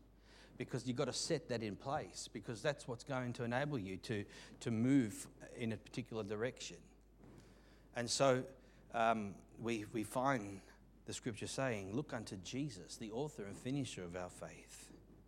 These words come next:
And so we constantly must look to him. Don't allow our eyes to wander, to look back. So many people look back at the events of the past. Things have happened.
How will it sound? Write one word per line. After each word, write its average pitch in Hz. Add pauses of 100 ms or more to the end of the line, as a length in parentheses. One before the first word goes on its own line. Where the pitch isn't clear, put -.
(920)
And 107
so 117
we 110
constantly 104 (640)
must 120
look 117
to 113
him. 110
Don't 156
allow 143
our 110
eyes 117
to 117
wander, 104 (140)
to -
look 143
back. - (1120)
So 151
many 165
people 160
look 147
back 147
at 117
the 117
events 127
of 123
the 110
past. 139
Things 170
have 143
happened. 156